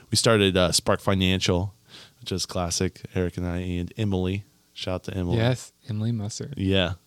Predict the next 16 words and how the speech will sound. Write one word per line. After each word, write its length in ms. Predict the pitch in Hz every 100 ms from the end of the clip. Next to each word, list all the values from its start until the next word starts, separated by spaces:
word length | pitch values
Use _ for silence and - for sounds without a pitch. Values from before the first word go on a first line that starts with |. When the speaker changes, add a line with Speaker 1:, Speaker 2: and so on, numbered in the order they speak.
| -
Speaker 1:
um, 500 | 95 90 85 87 82 - _ _ _ _ _ _ _ -
which 160 | 92
was 140 | 95 90
a 40 |
nonprofit 880 | 90 87 90 90 92 87 - 85 - _ _ -
micro 360 | 85 - 85
lending 520 | 87 85 87 85 87 87 - _ _ -
company. 500 | 87 85 87 82 92 _ - - - - _ -
Uh, 360 | - - 104 98 -
we 160 | 95 87
would 200 | 85 85 -
smoke 280 | - 104 95
cigars 640 | - 95 92 92 92 92 -
by 180 | 92
the 160 | 90 90
lake 520 | 90 92 92 - -